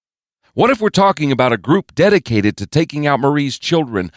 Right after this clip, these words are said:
whenever they show their little masked heads?" Brian remembered how Sharrow and Robertson had stared at the blood symbols from Oscar Woody's murder scene,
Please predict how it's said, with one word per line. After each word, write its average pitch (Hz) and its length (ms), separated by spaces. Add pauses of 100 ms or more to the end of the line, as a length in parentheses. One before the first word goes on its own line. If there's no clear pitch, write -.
(160)
whenever 190 420
they 110 120
show 135 220
their 127 140
little 147 180
masked 147 380
heads?" - 460 (1900)
Brian 123 320
remembered 92 480
how 87 100
Sharrow 90 520
and 78 120
Robertson 76 560
had 82 180
stared 82 440
at - 80
the 82 100
blood 87 260
symbols 69 440
from 85 160
Oscar 85 280
Woody's 78 360
murder 87 240
scene, 64 360